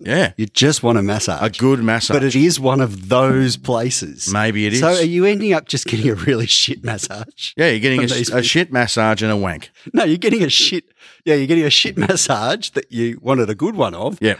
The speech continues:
Speaker 2: and a wank,
Speaker 1: Yeah.
Speaker 2: which you didn't even want.
Speaker 1: I know, and it's so confusing for you as the customer, 'cause it's like, I came here for a good wank and I don't care about the massage. But some people would be like, "I just want a good massage, I don't care about the wank."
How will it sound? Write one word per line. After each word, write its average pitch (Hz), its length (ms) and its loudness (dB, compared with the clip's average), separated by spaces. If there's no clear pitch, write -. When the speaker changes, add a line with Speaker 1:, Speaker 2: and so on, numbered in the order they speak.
Speaker 2:
and 120 160 0
a 113 40 -2
wank, 123 560 -2
Speaker 1:
Yeah. 131 140 2
Speaker 2:
which 156 100 2
you 147 60 -2
didn't 196 200 2
even 156 180 0
want. 170 380 0
Speaker 1:
I 110 100 0
know, 117 100 2
and 110 160 -2
it's 110 120 -2
so 185 180 2
confusing 117 680 -4
for 117 340 4
you 131 480 4
as 120 440 -2
the 101 180 -6
customer, 123 560 -6
'cause 110 140 -2
it's 120 140 0
like, 117 180 4
I 117 80 2
came 175 320 -2
here 143 180 0
for 107 240 -2
a 101 40 -2
good 160 300 2
wank 107 340 0
and 113 100 2
I 117 60 2
don't 127 180 0
care 143 220 2
about 113 240 0
the 92 80 -6
massage. - 540 -10
But 110 120 -2
some 190 180 0
people 110 300 0
would 101 100 0
be 104 100 0
like, 113 160 4
"I 165 80 4
just 160 140 -2
want 123 140 2
a - 20 -2
good 98 180 -2
massage, 104 300 -4
I 98 80 -2
don't 95 100 -2
care 107 180 -2
about 78 200 -8
the - 60 -16
wank." 80 260 -6